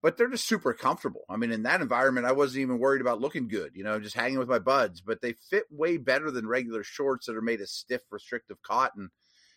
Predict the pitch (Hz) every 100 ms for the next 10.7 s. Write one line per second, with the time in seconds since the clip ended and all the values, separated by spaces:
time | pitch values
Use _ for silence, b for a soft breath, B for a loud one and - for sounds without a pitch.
0 | b 135 139 139 127 120 156 247 208 -
1 | 143 139 117 127 175 - 156 120 143 156
2 | 117 117 143 131 120 113 143 123 113 120
3 | 113 - 135 - 101 110 127 104 117 78
4 | - _ _ _ _ - 120 123 117 113
5 | - - 101 - 147 143 123 - - -
6 | 147 185 165 151 151 - 131 127 127 131
7 | 123 104 131 - 143 - 139 - 104 92
8 | - 110 113 107 107 117 113 - - 151
9 | 160 147 127 131 131 123 131 104 117 135
10 | 143 139 139 147 - 107 101